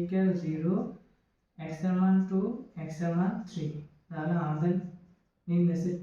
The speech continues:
দুই আর তিন, এটি হচ্ছে আমাদের কাঙ্ক্ষিত অ্যান্সার। এই অঙ্কগুলোর বাইরে তোমাদের এমসিকিউ এবং এক্সকিউ সেট ফাংশনে আসবে না, এই অঙ্কগুলো আসবে। তো তোমরা এই অঙ্কগুলো ভালো করে প্র্যাকটিস করবে, শিখবা, এবং হচ্ছে তোমরা তোমাদের বোর্ড প্রশ্ন দেখতে পারো। এখন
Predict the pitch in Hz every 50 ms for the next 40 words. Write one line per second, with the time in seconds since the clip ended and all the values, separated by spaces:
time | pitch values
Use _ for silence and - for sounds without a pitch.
0 | 175 165 160 170 175 175 170 165 160 170 - - 151 151 151 147 151 165 170 170
1 | 175 175 - 170 - 160 165 - - 143 143 151 - 175 - - 185 175 147 139
2 | - - 151 151 156 165 170 170 165 170 165 165 170 165 175 185 185 170 156 147
3 | 147 151 165 185 185 175 151 147 143 - 160 170 - - - - - - - _
4 | _ - - 156 151 151 151 156 - 160 160 160 165 190 190 175 156 151 151 151
5 | 160 160 160 - - - 170 170 170 - - 202 - - - _ _ _ _ 165
6 | 156 - - - 160 160 156 - - 180 175 180 196 233 254 - - - - -
7 | - - 151 151 147 151 147 143 139 143 156 165 170 170 - - 151 143 143 143
8 | 143 139 135 135 131 135 131 131 151 147 151 151 151 151 165 185 - - - -
9 | - - _ _ _ 180 170 170 165 160 165 165 165 175 175 156 - - - 156
10 | 175 190 185 - 170 170 - 180 175 - - 190 190 190 190 208 190 - 180 165
11 | 160 - - 185 220 240 - - - - - _ _ - 156 160 165 165 165 180
12 | 175 170 160 147 147 160 180 196 196 - - 151 147 - 156 147 175 175 147 151
13 | 143 147 - 156 143 - - 170 - 147 139 - - 151 151 165 170 175 175 170
14 | 170 185 214